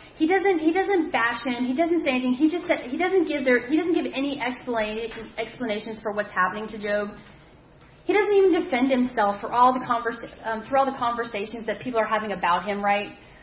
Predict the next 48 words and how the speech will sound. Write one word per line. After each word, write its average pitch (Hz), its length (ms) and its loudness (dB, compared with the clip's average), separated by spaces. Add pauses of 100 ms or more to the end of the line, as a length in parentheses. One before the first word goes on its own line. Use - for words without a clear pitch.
(140)
Like 254 160 0
he 302 180 -2
said, 269 220 2
you 302 80 2
know, 277 120 2
it's 277 100 -2
kinda 339 160 4
like 269 220 2
people 269 140 -2
are 247 120 4
in 240 120 2
the, 233 120 0
in, 240 160 -6
you're 247 120 0
at 247 80 4
a 226 120 -6
party 233 280 2
and 220 120 -8
people 240 160 -2
are 220 80 2
talking 226 320 -2
about 202 360 0
you, 220 80 -6
but 202 120 -6
nobody's 214 240 -4
talking 214 260 -6
directly 196 300 -8 (140)
to 214 60 -8
you. 214 380 -6 (320)
Like, 254 140 -2
God 320 180 4
just 320 120 -2
doesn't 311 200 2
address 208 400 0
that - 320 -4
with 202 140 -8
what's 202 220 -4
happening 202 280 -2
between 190 420 -8 (220)
Job 185 220 -6
and 190 80 -6
his 175 140 -8
friends. 104 360 -12 (4000)
He 226 80 -14
doesn't 247 240 0
talk 247 200 2
about 220 220 2
why, 226 380 2